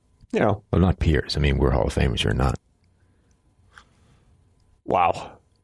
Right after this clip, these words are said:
Speaker 1: The Hall of Fame is already getting to everyone's head here, by
Speaker 2: Yeah.
Speaker 1: the way. Rick Drummond, who's already,
Speaker 2: In
Speaker 1: he,
Speaker 2: the
Speaker 1: he
Speaker 2: Hall.
Speaker 1: worked forty-five minutes this morning and went home.
Speaker 2: Right.
Speaker 1: That was it.
Speaker 2: Yeah.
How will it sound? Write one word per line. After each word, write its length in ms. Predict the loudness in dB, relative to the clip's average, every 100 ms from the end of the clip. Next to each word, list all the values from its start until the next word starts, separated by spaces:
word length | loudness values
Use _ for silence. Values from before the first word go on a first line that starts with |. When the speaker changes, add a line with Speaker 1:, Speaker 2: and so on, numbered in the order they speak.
| -6 -2
Speaker 1:
The 80 |
Hall 220 | 2 2 2
of 60 |
Fame 160 | 2 0
is 100 | 2
already 200 | 2 2
getting 240 | 0 2
to 80 | 2
everyone's 300 | 2 2 0
head 260 | 0 0 0
here, 180 | -2
by 140 | 0 0
Speaker 2:
Yeah. 100 | 2
Speaker 1:
the 60 |
way. 180 | 0 -4 -10 _ _ _ _ _ -4
Rick 300 | 0 0 0
Drummond, 420 | 2 4 4 4
who's 200 | 4 4
already, 580 | 4 4 4 4 2 0 -8 _ _ _ -4
Speaker 2:
In 120 | 0 2
Speaker 1:
he, 60 |
Speaker 2:
the 60 | 2
Speaker 1:
he 100 | 4
Speaker 2:
Hall. 100 | 4
Speaker 1:
worked 180 | 2 2
forty-five 480 | 2 2 2 2
minutes 220 | 2 2 2
this 140 | 2
morning 260 | 2 2 2
and 80 |
went 140 | 2 2
home. 220 | 0 -2 -2
Speaker 2:
Right. 220 | 0 0 -2 _ _ 0
Speaker 1:
That 80 | 2
was 120 | 2
it. 220 | 0 -6 _ 0
Speaker 2:
Yeah. 220 | 2